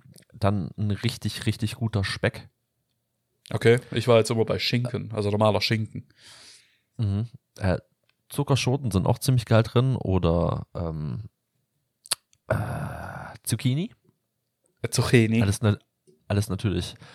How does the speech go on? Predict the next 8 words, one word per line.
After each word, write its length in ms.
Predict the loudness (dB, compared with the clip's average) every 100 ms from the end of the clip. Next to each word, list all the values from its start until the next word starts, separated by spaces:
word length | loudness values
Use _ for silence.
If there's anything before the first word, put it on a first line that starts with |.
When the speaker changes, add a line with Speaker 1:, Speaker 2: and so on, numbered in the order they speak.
| -20 -20 _
Speaker 1:
angebraten 600 | -2 0 0 2 2 0
und 120 | -2
dann 140 | 0 0
schön 560 | 0 0 2 -2 -6 -8
Parmesan 500 | -6 -2 0 0 -2
oben 220 | -2 -8 -10
drüber 280 | -8 -6
rastel-, 460 | -6 -8 -8 -8 -10